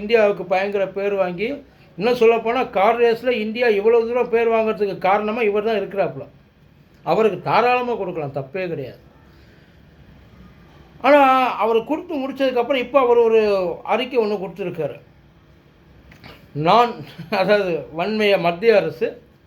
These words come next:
அவசியம் இதுக்கு நடவடிக்கை எடுக்கலாம். ஏழு நாளா அரசு எதுவுமே பண்ணலன்னு நினைச்சிட்டு இருக்காரான்னு தெரியல. இந்தியன் கவர்மெண்ட் இல்ல எதுவுமே பண்ணாது இனிமேலும் நினைச்சிட்டு இருக்காரான்னு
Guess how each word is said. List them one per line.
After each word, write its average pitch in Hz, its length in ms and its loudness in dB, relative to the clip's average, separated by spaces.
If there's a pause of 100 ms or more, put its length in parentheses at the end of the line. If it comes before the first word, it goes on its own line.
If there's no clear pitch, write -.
(640)
அவசியம் 254 760 4
இதுக்கு 190 300 -6
நடவடிக்கை 165 480 -6
எடுக்கலாம். 135 360 -8 (400)
ஏழு 214 220 2
நாளா 233 240 4 (100)
அரசு 214 320 -2
எதுவுமே 220 260 -4 (120)
பண்ணலன்னு 208 380 -4
நினைச்சிட்டு 190 320 -8
இருக்காரான்னு 175 440 -4
தெரியல. 160 300 -6 (1400)
இந்தியன் 233 320 4
கவர்மெண்ட் 220 400 2
இல்ல 233 120 0 (120)
எதுவுமே 247 280 -2 (100)
பண்ணாது 247 460 2
இனிமேலும் 233 400 0
நினைச்சிட்டு 220 320 -4
இருக்காரான்னு 202 460 0